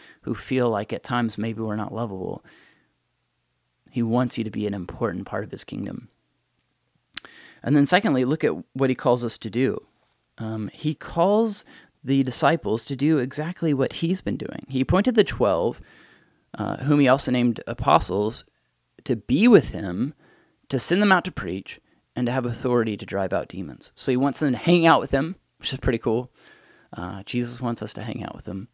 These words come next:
Um, secondly, he wants us to preach. What? The good news about him, the good news about his kingdom, um, the good news about the renewal and restoration that he brings. Um, and then he wants us to cast out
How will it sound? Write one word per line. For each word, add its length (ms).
Um, 500
secondly, 680
he 120
wants 260
us 140
to 100
preach. 440
What? 400
The 100
good 320
news 500
about 380
him, 440
the 100
good 280
news 300
about 260
his 240
kingdom, 520
um, 280
the 80
good 240
news 240
about 260
the 100
renewal 880
and 180
restoration 640
that 180
he 100
brings. 560
Um, 420
and 140
then 80
he 80
wants 240
us 240
to 200
cast 500
out 280